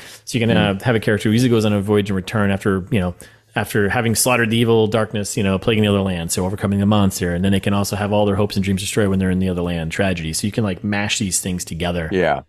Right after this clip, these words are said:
Speaker 1: uh, to, to kinda create your own story. So I think that's, that's the key thing, is that no story will necessarily fit directly in any of these buckets. It could. I think that's fine. But
Speaker 2: And maybe if you're writing for, like, a younger audience, maybe you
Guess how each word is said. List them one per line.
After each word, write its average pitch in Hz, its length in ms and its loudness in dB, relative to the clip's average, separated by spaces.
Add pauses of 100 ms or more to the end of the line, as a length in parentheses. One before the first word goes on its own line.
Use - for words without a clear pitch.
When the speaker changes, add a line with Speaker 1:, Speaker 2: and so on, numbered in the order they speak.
Speaker 1:
uh, 90 400 0
to, 90 200 -2
to - 160 -8
kinda 92 220 -4
create 92 200 -4
your 90 120 -6
own 87 100 -4
story. 85 400 -2
So - 120 -6
I 92 40 -6
think 165 140 -4
that's, - 240 -4
that's 110 220 -2
the 104 100 -4
key - 260 -4
thing, 87 380 -8
is 78 100 -10
that 78 160 -8 (720)
no 104 400 4
story 98 400 2
will 107 720 -2
necessarily 101 540 2
fit - 280 -4
directly 101 380 2
in 95 60 0
any 92 80 0
of - 20 0
these 87 120 -2
buckets. 87 400 -6 (120)
It 123 160 -2
could. 107 420 0 (220)
I 92 60 -8
think - 140 -12
that's 82 220 -4
fine. 85 680 -6 (580)
But 92 220 2 (100)
Speaker 2:
And - 80 -6
maybe 139 240 0
if 123 80 0
you're 104 80 2
writing 104 260 2
for, 101 180 -2
like, 90 220 0
a 85 80 -2
younger 85 500 -2
audience, 95 440 0
maybe 90 480 0
you 95 300 -2